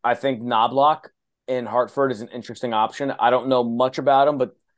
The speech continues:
the guy came up and fucking, they, they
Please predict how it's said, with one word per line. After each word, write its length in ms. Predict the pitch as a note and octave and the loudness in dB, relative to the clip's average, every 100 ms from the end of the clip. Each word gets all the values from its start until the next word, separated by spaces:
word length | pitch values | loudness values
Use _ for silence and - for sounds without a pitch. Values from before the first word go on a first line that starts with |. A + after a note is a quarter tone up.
| _ _ _ - | _ _ _ -10
the 60 | |
guy 240 | G#2+ B2+ C#3 | 0 2 2
came 260 | C#3+ C#3 | -2 0
up 180 | C3+ C#3 | 0 -2
and 140 | B2 | -6
fucking, 520 | A2 A#2+ A#2 A#2 A2 - A2 | -6 -6 -6 -12 -12 -14 -4
they, 340 | A2+ B2 A#2 | 2 4 4
they 300 | A2+ B2 G#2 | 4 2 2